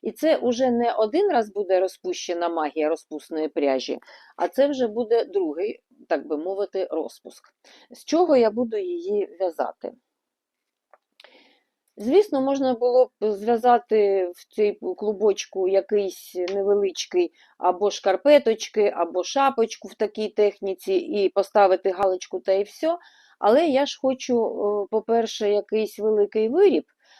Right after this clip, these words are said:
а по-друге, я хочу, м, навчитись самій, бо це дуже цікаво буде об'єднати і використовувати цю техніку і далі. Трохи перебив дзвонок на телефон, тому продовжуємо.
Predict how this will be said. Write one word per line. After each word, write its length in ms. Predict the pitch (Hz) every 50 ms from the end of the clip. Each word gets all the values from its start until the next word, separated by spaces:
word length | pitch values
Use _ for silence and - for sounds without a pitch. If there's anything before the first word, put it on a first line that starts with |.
| _ _ _ _
а 100 | - 220
по-друге, 540 | 220 - 233 226 220 320 403 392 - 240 208
я 160 | 214 247 294
хочу, 840 | 302 - - 294 294 247 - - - 269 262 254 247 240 208 - - _ -
м, 320 | - 214 208 202 - 202
навчитись 840 | 208 254 262 - - - - 294 262 - - 156 151 - - - - -
самій, 520 | - - 247 247 262 247 190 151 156 147 -
бо 100 | 196 196
це 260 | - - - 294 285
дуже 280 | 254 294 294 277 285 254
цікаво 640 | - - 269 - - 320 349 349 302 285 247 233 - - - - _ _ _ -
буде 500 | - 196 190 269 294 254 277 262 247 -
об'єднати 840 | - 226 214 240 247 254 214 240 277 311 330 311 - - 233 220 220
і 320 | 208 - - 233 233 240
використовувати 800 | 214 233 247 - 254 254 262 254 - 311 302 285 254 240 - 220
цю 180 | 202 - - 220
техніку 580 | - 269 269 262 - - 233 220 - 254 -
і 160 | - - 240 208
далі. 460 | 190 208 175 156 143 127 127 131 - _ _ _ _ _ _ _ _ _ _ _ _ _ _ _ _ _ _ _ _ _ _ _ _ _ _ _ _ _ _ _ _ _
Трохи 340 | - 240 247 254 247 - 240
перебив 580 | 226 - 233 226 226 226 214 202 214 202 185 175 - - - 180 170
дзвонок 400 | - 208 214 202 180 160 - -
на 100 | 175 175
телефон, 500 | 160 - 180 180 180 175 - 240 233 226
тому 260 | 226 175 170 185 190
продовжуємо. 800 | 175 - 185 185 165 160 139 139 139 - 139 139 - - - -